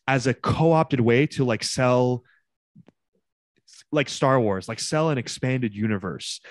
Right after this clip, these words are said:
Like, with Dune, if you look at, like, Dune book sales and how that, it has, it is, like, the, it has never been a better time to, like, reboot this when,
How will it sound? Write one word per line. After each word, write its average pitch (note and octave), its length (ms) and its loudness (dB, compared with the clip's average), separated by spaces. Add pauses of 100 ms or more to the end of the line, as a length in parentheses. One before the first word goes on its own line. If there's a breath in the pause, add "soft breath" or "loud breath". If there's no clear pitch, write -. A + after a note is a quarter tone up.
Like, A#2 240 -2 (1600)
with A#2 220 2
Dune, B2 300 4
if C3 100 0
you A#2 80 2
look A#2+ 160 2
at, - 60 -6
like, F#2+ 220 -8
Dune A2+ 280 0
book C#3+ 200 0
sales C#3 400 2
and G#2+ 80 -6
how G#2+ 180 -4
that, G#2 140 -8 (400)
it A2+ 100 -6
has, A2+ 160 -2 (160)
it C3 80 2
is, A#2 180 0
like, G#2+ 240 -2 (460)
the, A#2+ 180 0
it C#3 120 4
has C#3 140 4
never D3 180 2
been C#3 140 0
a B2 40 0
better B2+ 240 2
time A#2 400 -4
to, A2+ 140 -4
like, G#2 140 -4
reboot A2+ 520 2
this G2 280 -4
when, G2+ 440 -6